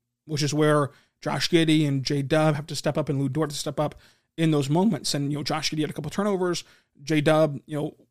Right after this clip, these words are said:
didn't, wasn't able to, to, to make some shots, and Lu Dort just was not having a great night at all. And that, that, that stretch right there, the start of the fourth quarter,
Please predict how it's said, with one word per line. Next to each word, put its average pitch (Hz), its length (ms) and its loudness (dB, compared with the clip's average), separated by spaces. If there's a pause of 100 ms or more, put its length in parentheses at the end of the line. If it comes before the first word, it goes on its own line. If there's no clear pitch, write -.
(180)
didn't, 151 380 -4
wasn't 156 220 2
able 147 180 -2
to, - 140 -8
to, 151 120 -6
to 156 140 -6
make 139 120 -6
some 143 80 -8
shots, 208 540 0
and 151 460 -2 (640)
Lu 156 180 -2
Dort 135 320 -2 (420)
just - 300 -4 (380)
was 147 200 -2
not 143 120 -2
having 143 160 -2
a 139 40 -6
great 139 200 -6
night 147 140 -4
at 147 60 -4
all. 151 320 2 (300)
And 185 200 2
that, 151 80 0
that, 170 220 4
that - 160 0
stretch - 280 0
right 160 140 0
there, 151 240 -2
the 143 80 -4
start 165 200 -2
of 156 60 -8
the - 20 -20
fourth 165 140 -8
quarter, 180 300 -4